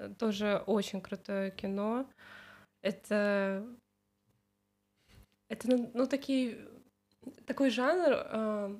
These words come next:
он был в свое время революционным, то есть, э, до него все снимали такие, не знаю, ну, такие супер ск-, скучные, такие выхолощенные фильмы, где все было такое очень правильное. Вот, а Годар такой решил: «Нафиг все прави-, нафиг все правила», вот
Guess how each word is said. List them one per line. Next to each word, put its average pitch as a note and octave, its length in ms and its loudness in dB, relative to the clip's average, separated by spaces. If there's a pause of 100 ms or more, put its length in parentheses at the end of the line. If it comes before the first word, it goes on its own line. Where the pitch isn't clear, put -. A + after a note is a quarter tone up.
(160)
он A#3 120 2
был C#4+ 120 4
в - 40 0
свое A#3 180 4
время C4 320 6
революционным, A3 760 4
то G#3 120 0
есть, G#3 260 -2
э, G3+ 200 0
до A3 160 2
него A#3 380 4
все - 220 -2
снимали A3 420 0
такие, G#3+ 580 -2 (1040)
не A#3 180 4
знаю, A3 520 4
ну, A3+ 380 4
такие - 320 -4
супер G#3+ 360 -2
ск-, - 200 -10 (200)
скучные, A3 640 0
такие G3+ 680 -4 (360)
выхолощенные G#3+ 840 0 (120)
фильмы, A3+ 360 -2
где G3 180 -6
все G#3 220 -6
было G3+ 240 -2
такое F#2+ 340 0
очень G3 380 0
правильное. A3 640 2 (320)
Вот, G#3+ 200 0
а F#3+ 60 2
Годар G#3 380 2
такой - 280 -4
решил: A3 360 2
«Нафиг G#3 320 0
все - 120 -6
прави-, B3+ 520 2
нафиг A3 320 -2
все A3+ 120 -4
правила», A3+ 560 2
вот G#3+ 140 -2